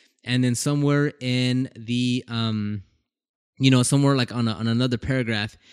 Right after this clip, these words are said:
it might be like, "Your auto detailing services for Austin and City two and City three and City four and City five." And again, like, in the future, once you get a grasp of what you're doing and have better understanding, then yeah, sure, you can start venturing off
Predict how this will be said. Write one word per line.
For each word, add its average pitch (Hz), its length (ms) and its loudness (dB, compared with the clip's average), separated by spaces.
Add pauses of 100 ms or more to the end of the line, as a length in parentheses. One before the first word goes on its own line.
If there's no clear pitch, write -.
(200)
it 120 140 0
might 120 160 0
be 123 80 0
like, 110 440 -2 (240)
"Your 117 240 0
auto 135 260 2
detailing 127 340 -2
services 120 500 0
for 117 400 -2
Austin 143 420 -2
and 101 140 -10
City 117 180 -4
two 123 320 0
and 117 140 -8
City 123 200 -2
three 131 360 0
and 113 140 -8
City 117 160 -4
four 131 380 -4
and 107 100 -12
City 117 160 -4
five." 120 400 -4 (440)
And 139 200 -2
again, 165 180 2
like, 127 240 -2 (160)
in 151 160 2
the 143 140 4
future, 170 640 -4
once 147 260 -2
you 143 60 -2
get 123 160 0
a 117 40 0
grasp 123 480 -2
of 107 140 -8
what 117 140 -8
you're 117 100 -2
doing 113 460 0
and 110 260 -2 (300)
have 131 240 -2
better 123 200 2
understanding, 120 600 -2
then 120 120 0
yeah, 131 200 2
sure, 135 160 0
you 123 80 -2
can 139 100 -2
start 123 180 -2
venturing 123 320 -4
off 110 220 -6